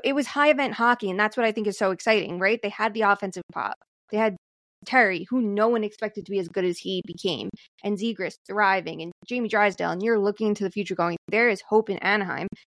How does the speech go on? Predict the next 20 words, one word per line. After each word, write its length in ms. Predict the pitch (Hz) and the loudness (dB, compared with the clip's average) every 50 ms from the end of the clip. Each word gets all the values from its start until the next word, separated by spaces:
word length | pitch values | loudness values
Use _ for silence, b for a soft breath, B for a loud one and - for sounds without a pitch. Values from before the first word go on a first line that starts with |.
| _ - | _ -4
And 80 | - 214 | -2 0
then 100 | 202 190 | 0 0
last 280 | 220 285 359 359 - | 0 0 0 -2 -2
year 100 | 220 202 | -6 -4
happened, 340 | 190 175 170 - - 208 208 | 0 0 -2 0 0 0 0
and 100 | 190 185 | 0 -2
you're 140 | 185 180 180 | -2 -2 0
like, 160 | 175 170 175 - - _ _ _ _ _ _ _ _ _ _ _ _ _ _ _ _ | 0 0 -2 -2 -6 _ _ _ _ _ _ _ _ _ _ _ _ _ _ _ _
"What 500 | - 175 180 180 190 214 277 320 - - | -16 -14 -12 -4 2 4 4 4 2 0
did 160 | 277 277 220 | -6 -4 -2
we 140 | 233 269 269 | -2 -4 -4
see 160 | - - 233 | -4 -6 -8
the 80 | 208 226 | -8 -4
year 140 | 214 220 | -6 -4
before?" 340 | 196 190 - 196 185 - - - _ | -6 -6 -6 -6 -6 -6 -6 -10 _
Like, 180 | - 196 202 - | -6 -6 0 2
that's 220 | 254 240 233 - | 2 2 2 0
historically 720 | - - 226 214 - - 269 294 302 294 262 285 277 254 - - | -2 -6 -6 -4 -2 0 0 0 0 -2 -4 -4 -6 -4 0 2
bad 360 | 220 214 220 214 208 202 208 b b b _ _ - | 4 4 6 6 4 2 0 b b b _ _ -2
defense. 420 | 220 226 214 - - 135 - - | -2 -2 0 0 -2 -6 -6 -8